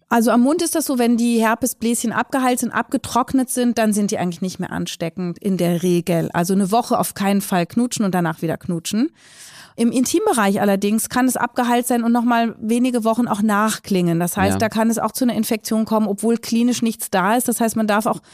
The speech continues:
Speaker 1: dem Partner nicht unbedingt einen Vorwurf machen, weil der das ja auch nicht immer mitbekommt. Diese Virusansteckungen sind nicht immer nur aus sichtbaren Läsionen.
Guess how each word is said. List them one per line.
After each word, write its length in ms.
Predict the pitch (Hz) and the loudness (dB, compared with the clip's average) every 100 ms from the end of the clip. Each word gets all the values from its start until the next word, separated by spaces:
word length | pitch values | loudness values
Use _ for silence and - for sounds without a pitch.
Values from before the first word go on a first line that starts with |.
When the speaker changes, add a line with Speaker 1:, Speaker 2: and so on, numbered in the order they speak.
| - - | -20 -2
Speaker 1:
dem 140 | 233 214 | -2 2
Partner 320 | 220 233 226 | 0 2 2
nicht 120 | 220 | 2
unbedingt 340 | 226 214 220 | 2 2 2
einen 60 | 220 | 0
Vorwurf 460 | - 269 285 233 - | 0 0 2 0 0
machen, 280 | 196 208 | 0 2
weil 120 | 190 190 | 2 2
der 140 | 190 | 0
das 120 | 190 | -2
ja 120 | - | -4
auch 80 | - | -2
nicht 160 | 220 214 | -4 0
immer 160 | 208 | 0
mitbekommt. 680 | 196 214 - 208 196 185 180 - - - 214 | 2 0 -2 -4 -2 0 -2 -12 -20 -10 -6
Diese 260 | 196 202 202 240 240 254 - - _ _ _ | -2 0 2 0 2 0 -2 -10 _ _ _
Virusansteckungen 720 | 208 233 - 240 233 240 226 | 0 0 0 -4 -2 0 0
sind 280 | 214 226 202 | 0 0 0
nicht 360 | 240 285 - - | -2 -2 -4 0
immer 240 | 262 247 | 2 4
nur 340 | 226 233 226 202 | 4 2 2 0
aus 220 | 208 - | -2 -2
sichtbaren 720 | - 226 214 - 190 180 175 | -4 -2 -2 -2 -2 0 -2
Läsionen. 600 | 170 170 170 165 160 | -2 -4 -4 -4 -4